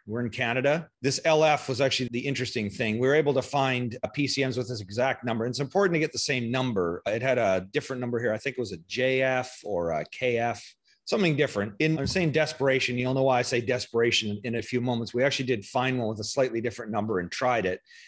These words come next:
And the engine would run, but eventually the check engine light came on because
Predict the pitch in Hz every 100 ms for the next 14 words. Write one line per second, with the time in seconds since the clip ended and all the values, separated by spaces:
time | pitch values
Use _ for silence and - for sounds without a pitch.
0 | _ 120 139 160 185 160 139 123 147 143
1 | 135 131 143 - 127 107 135 120 139 123
2 | 127 110 - 120 123 120 117 120 127 117
3 | 107